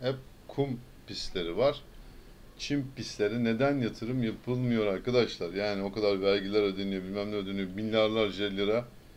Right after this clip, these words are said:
para dönüyor bu T C K'da da. Neden çim yapılmıyor arkadaşlar?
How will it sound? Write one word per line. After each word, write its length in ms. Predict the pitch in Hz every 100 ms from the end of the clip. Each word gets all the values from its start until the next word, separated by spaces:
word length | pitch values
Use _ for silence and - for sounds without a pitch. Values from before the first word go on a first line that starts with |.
| - -
para 220 | 98 127 135
dönüyor 320 | 123 104 92
bu 100 | 87
T 160 | 95
C 200 | 85 92
K'da 320 | - 90 87 95
da. 160 | 139 147 - - - - - - -
Neden 420 | 98 110 127 156
çim 260 | 127 - 143
yapılmıyor 420 | 139 131 180 151
arkadaşlar? 500 | 127 151 139 127 101